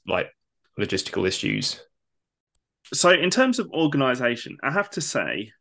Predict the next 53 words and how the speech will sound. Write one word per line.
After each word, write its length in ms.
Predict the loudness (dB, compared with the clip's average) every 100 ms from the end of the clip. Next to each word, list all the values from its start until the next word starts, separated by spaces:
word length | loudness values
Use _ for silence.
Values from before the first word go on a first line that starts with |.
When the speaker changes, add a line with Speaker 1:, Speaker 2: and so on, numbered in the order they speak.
| _ _ 0
Speaker 2:
as 260 | 2 4
with, 180 | 2 2
I 60 | 0
think, 300 | -6 -8 -4
a 40 |
lot 180 | 0 0
of 80 | 0
major 300 | -2 -2 -2
events, 300 | -4 -6 -8
if 80 | -6
you 60 |
look 180 | -6 -2
at, 60 | 0
like, 360 | 0 -2 -2
London 340 | 0 0 -2 0
Olympics, 540 | 0 0 -4 -8 -6 -6 0
um, 300 | 2 2 0
I 80 | 0
went 300 | 0 0 -2
to, 300 | 0 2 0 -8 -20 -20 -20 _ _ _ -2
the 60 | 2
focus 640 | 6 4 6 2 2 -2 4
is 140 | 6
actually 240 | 6 4 2
very 180 | 4
much 220 | 4 0 0
on 80 |
the 40 | -2
fans 360 | 0 2 2
and 100 | 0
the 60 | -2
fan 260 | -2 0 0
experience. 560 | -2 0 2 2 0
So 180 | 2 4
when, 340 | 4 4 0
from 180 | -2 0
the 40 | 2
moment 280 | 4 2
we 80 | 0
touched 280 | -2 -4 -2
down 200 | -4 -4
in 100 | -2
Doha, 580 | 2 2 2 2 2 2
going 160 | -2
through 180 | -6 -6
the 120 | -2
airport, 420 | -2 -2 -2 -2 0
there's 400 | 0 0 -2 -2
members 320 | -2 -2 -4
of 140 | -6 -4
British 340 | -4 -4 -8
police 480 | -2 2 2 0 -2
there, 400 | 0 2 2 -2